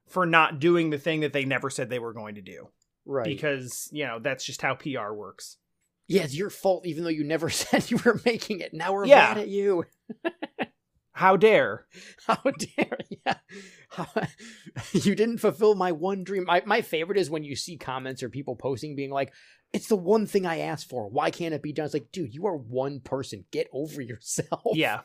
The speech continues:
Speaker 2: <laughs> Like, who cares that you asked for this thing? It's, it's mind-boggling to me that people think that somehow they're justified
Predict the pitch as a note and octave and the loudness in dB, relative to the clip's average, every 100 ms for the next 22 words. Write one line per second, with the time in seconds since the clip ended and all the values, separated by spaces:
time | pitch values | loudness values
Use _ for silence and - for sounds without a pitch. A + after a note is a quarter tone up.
0 | - G#3+ A3 A3+ - A#3 A#3 E3 F#3+ D#3 | -14 -6 0 0 0 -4 -4 -4 -2 -2
1 | D3+ B2 E3 C3+ D#3 - - D#3+ D#3 - | -4 -6 -8 -6 -6 -8 -10 -6 -6 -4
2 | F3 F3 B2 - G3+ - D3+ C#3 C#3+ F3+ | -4 -4 -6 -4 -4 -4 -14 -6 -4 -4
3 | D3+ C#3 C#3+ D#3+ C#3 C#3 C3+ D3 D#3 D3 | -2 -2 -2 -10 -10 -8 -6 -6 -6 -6
4 | C3+ C#3 - _ _ - C3+ - C3+ B2 | -6 -8 -10 _ _ -6 -6 -6 -8 -4
5 | C#3 C3 _ _ _ C3+ A#2 - A#2 - | -2 -4 _ _ _ -6 -6 -6 -10 -8
6 | E3+ - - F3 - D4 | -10 -8 -4 -4 -4 -6